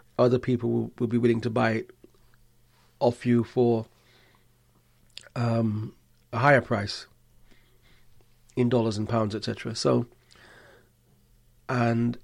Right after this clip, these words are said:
so that's why they call it a pyramid, because you, you, you, at some point, you know, you, you buy it and it seems to be going up in value. You sell it, you get out, and you get your, your, your money, your paper, your banking money,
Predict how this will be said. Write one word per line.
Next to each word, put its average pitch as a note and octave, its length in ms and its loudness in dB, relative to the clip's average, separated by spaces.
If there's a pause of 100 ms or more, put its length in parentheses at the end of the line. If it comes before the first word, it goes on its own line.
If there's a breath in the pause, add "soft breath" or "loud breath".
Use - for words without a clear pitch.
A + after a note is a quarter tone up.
(1120)
so - 160 0
that's D3 220 6
why C#3 80 4
they C3+ 60 4
call C3 140 4
it C3 40 10
a - 20 8
pyramid, A#2 380 4
because A2+ 280 -2
you, B2+ 120 4
you, B2 300 2
you, B2 380 2 (640 loud breath)
at B2+ 140 -2
some C3 260 4
point, B2 320 4
you C3+ 80 0
know, C3 60 4
you, B2 320 4
you C3 120 2
buy C#3 260 8
it - 300 0 (800 soft breath)
and A#2+ 160 2
it B2 160 -2
seems - 520 -4
to C3 60 -6
be B2 60 -2
going C3 140 4
up B2 100 2
in A#2+ 80 0
value. C#3 300 6
You B2+ 160 4
sell C#3 260 4
it, C3+ 180 2
you C3 80 0
get C3+ 180 4
out, C3 180 6
and C3 80 -6
you B2 80 -2
get B2+ 180 0
your, B2 340 0
your, B2+ 360 -2
your B2 220 0
money, B2 220 2
your B2+ 180 2
paper, B2+ 340 -2
your B2 160 0
banking B2 360 -2
money, B2+ 280 -2